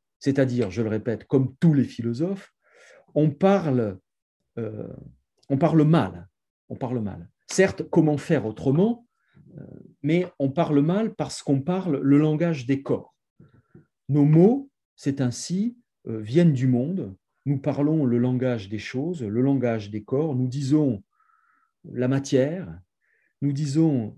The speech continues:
comme est la matière, c'est-à-dire faite de divisions, de différences, de coupes, de variétés, de nombres, de grandeurs. Notre langage est un langage inadéquat parce que nous parlons fatalement en termes de multiplicité et de réunion,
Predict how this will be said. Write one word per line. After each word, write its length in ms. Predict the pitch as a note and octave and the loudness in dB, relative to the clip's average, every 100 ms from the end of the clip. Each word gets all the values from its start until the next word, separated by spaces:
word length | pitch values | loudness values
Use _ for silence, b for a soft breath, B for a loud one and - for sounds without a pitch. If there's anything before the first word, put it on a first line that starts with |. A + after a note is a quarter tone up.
| _ | _
comme 240 | - G3 D#3+ | 4 6 6
est 60 | |
la 100 | D3 | 2
matière, 580 | C3 B2+ - B2+ E3 C3+ | 0 -2 -4 -4 -4 -6
c'est-à-dire 720 | - B2+ A#2+ A#2+ D3 E3+ G#2+ F#2+ - _ _ | -10 -6 -4 -2 -4 -2 -4 -10 -14 _ _
faite 340 | - C#3 - | -6 -6 -6
de 80 | B2 | -10
divisions, 600 | A#2 C#3 C#3 A2+ C3+ E3 | -8 -8 -8 -4 -2 -2
de 100 | B2+ | -2
différences, 640 | A#2 C3 - A#2+ C#3+ D#3 - | -6 -8 -8 -8 -8 -10 -6
de 120 | C3+ | -6
coupes, 480 | C3+ - F#3+ - A#2+ - _ - | -4 -4 -4 -4 -14 -16 _ -8
de 80 | C3 | -6
variétés, 680 | B2 C#3 C#3 B2+ B2+ C3+ D3 | -4 -4 -4 -6 -4 -6 -2
de 120 | C3+ | 2
nombres, 500 | C#3 D3 C#3+ D3 A#2 | 2 6 4 2 -2
de 100 | A#2 | -2
grandeurs. 560 | C3+ B2 C#3+ B2+ G#2 - _ _ _ - _ - C#3+ | -2 0 2 2 0 -8 _ _ _ -20 _ -12 -4
Notre 260 | C#3 D3 | -4 0
langage 560 | C3+ B2+ D3 F3 G3 C#3 G2 _ _ _ - | 0 0 0 -2 -2 -4 -10 _ _ _ -2
est 320 | D#3+ F3+ - - | 2 2 -2 -4
un 100 | C#3 | 0
langage 420 | C3+ C3+ C#3+ C3 | 2 2 0 0
inadéquat 640 | C3 C3 B2 A2+ - E3+ F#3+ | 0 0 -2 -4 -4 -4 -4
parce 220 | D#3+ - | -8 -4
que 100 | - | 0
nous 180 | G3 D3+ | 0 0
parlons 520 | D#3+ C3+ C3+ C#3 F3+ _ _ | 0 -2 0 -2 -4 _ _
fatalement 640 | _ D#3+ D#3 C#3 B2 D3 D3 | _ -6 -2 -4 -2 -2 -2
en 80 | |
termes 340 | D3+ D#3 D3 C#3 | -2 -2 0 0
de 100 | B2+ | 0
multiplicité 1040 | C3 C3+ C3+ - C3 - C#3 - D3+ D#3+ | 0 -2 -6 -8 -8 -8 -10 -2 -2 0
et 60 | C3 | -2
de 100 | B2 | -2
réunion, 580 | A#2+ A#2 A#2 A#2 C#3 | -2 -2 -2 -4 -6